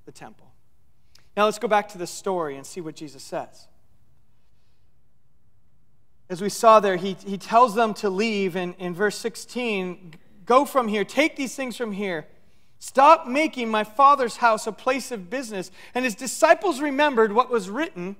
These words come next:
that says, "Zeal for your house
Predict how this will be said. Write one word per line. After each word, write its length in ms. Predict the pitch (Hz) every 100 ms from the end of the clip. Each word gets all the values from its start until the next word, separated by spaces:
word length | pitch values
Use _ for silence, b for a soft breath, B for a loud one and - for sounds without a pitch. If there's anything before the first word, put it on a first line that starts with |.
| - - - - - - -
that 200 | 247 262
says, 460 | - 320 294 220 170
"Zeal 260 | 247 349 370
for 160 | -
your 180 | 285 254
house 680 | 202 285 262 202 220 -